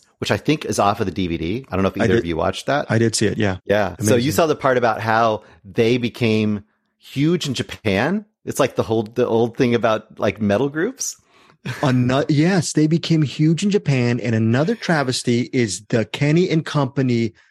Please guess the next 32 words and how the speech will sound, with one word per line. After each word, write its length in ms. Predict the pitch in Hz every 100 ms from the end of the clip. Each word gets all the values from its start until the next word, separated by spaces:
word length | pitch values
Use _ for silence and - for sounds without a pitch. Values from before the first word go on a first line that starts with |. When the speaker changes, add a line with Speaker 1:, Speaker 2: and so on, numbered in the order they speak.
| _ _ 113
Speaker 2:
deep, 320 | 113 151 165
uh, 120 | 131 107 - -
C 300 | - - -
D 180 | 170 143
soundtrack 760 | 110 156 160 156 123 104 104
is 200 | 135 110
not 340 | 113 120 131 139
available. 640 | 139 127 151 156 98 - _ - -
I 100 | 120
was 180 | 123 110
looking 260 | 131 151
on 120 | 143 147
Spotify. 580 | - 113 117 110 110
I 80 | 110
don't 160 | 117 123
know 120 | 123
it's 120 | 117
even 460 | - 139 113 117 107 - -
available 680 | 120 101 139 151 131 120
via 200 | 120 120
streaming. 640 | 107 - 147 196 143 139 - - -
You're 120 | 139
gonna 140 | 151
have 100 | 151 -
to 80 |
listen 420 | 151 143 175 214 175
to 140 | 147
it 120 | 156 - - _ _
on 220 | 120 131 175
<laughs> 0 |
YouTube 720 | 170 143 247 277 123 123 - - -
because 520 | 127 - 139 147